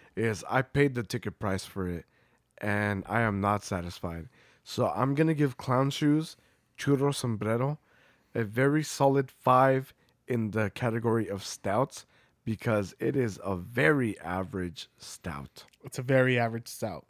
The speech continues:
Speaker 2: for sure.
Speaker 1: I like the fact that it's seven percent, you know, like, I like that it's not fucking disenfranchising the category of stouts by coming in a little lower than that. But all in all, everything considered, it seems low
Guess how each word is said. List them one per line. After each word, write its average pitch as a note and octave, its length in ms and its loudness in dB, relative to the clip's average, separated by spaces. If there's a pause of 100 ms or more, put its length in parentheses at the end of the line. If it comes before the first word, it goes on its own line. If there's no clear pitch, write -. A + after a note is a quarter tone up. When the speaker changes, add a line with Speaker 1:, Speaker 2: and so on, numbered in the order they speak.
(380)
Speaker 2:
for - 120 -8
sure. - 360 -8 (480)
Speaker 1:
I A2 60 2
like B2+ 260 2
the F3 100 -4
fact D#3 280 0
that C#3 120 4
it's A#2+ 140 -4
seven G#2+ 240 0
percent, A#2 640 -2 (160)
you A#2 100 -4
know, A2+ 220 2
like, G2 320 -2
I G2 120 0
like G#2 260 0
that A2 160 0
it's G#2 200 -4
not G2 220 -4
fucking G#2+ 380 -2
disenfranchising G2 1120 -2 (480)
the A#2 100 -2
category G#2+ 720 0
of F#2 160 -4
stouts E2+ 520 -8 (280)
by G#2 160 0
coming G#2+ 460 -2
in G2+ 160 -2
a F#2+ 80 -4
little G2 260 -2
lower F#2+ 320 -2
than B2 220 -2
that. C#3 260 -2 (600)
But A#2 340 2 (220)
all B2+ 220 4
in C#3 120 4
all, C3+ 340 4 (140)
everything B2 400 0
considered, A#2+ 580 0 (360)
it A2+ 160 -6
seems B2 320 0
low A#2 240 0